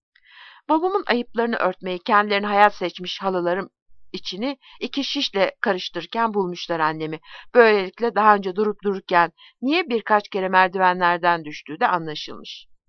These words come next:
Elinden almışlar kan içindeki şişleri. Doktor müdahale için geç kalındığını söylemiş. Böylelikle varlığımdan haberi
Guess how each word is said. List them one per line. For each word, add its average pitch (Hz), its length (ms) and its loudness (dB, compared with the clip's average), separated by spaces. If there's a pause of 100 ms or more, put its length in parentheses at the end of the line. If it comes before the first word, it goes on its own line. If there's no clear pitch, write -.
(400)
Elinden 302 380 -2
almışlar 180 540 4
kan 202 180 -2
içindeki 165 480 -10
şişleri. - 460 -8 (460)
Doktor 262 380 2
müdahale 190 500 4
için 190 240 -6
geç 196 220 -4
kalındığını 156 480 -8
söylemiş. - 560 -14 (580)
Böylelikle 320 680 0 (160)
varlığımdan 208 640 6
haberi 175 420 0